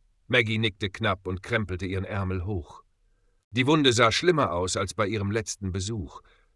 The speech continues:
Die Ränder hatten eine ungesunde, bläuliche Färbung angenommen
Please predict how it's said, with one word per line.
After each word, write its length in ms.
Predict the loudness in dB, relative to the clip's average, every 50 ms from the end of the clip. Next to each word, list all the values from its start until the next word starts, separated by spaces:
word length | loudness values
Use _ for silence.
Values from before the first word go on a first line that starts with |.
| _ _ 2
Die 100 | 4 6
Ränder 420 | 6 6 6 6 4 2 2 2
hatten 200 | 0 0 -2 -4
eine 220 | -2 -2 -2 0 0
ungesunde, 600 | -2 -2 -2 -2 -2 -2 0 -2 0 0 -2 -2
bläuliche 500 | -2 0 2 2 2 0 0 -2 -4 -6
Färbung 400 | -6 -4 -4 -4 -2 -4 -4 -4
angenommen 580 | -6 -6 -6 -6 -4 -6 -4 -4 -4 -4 -4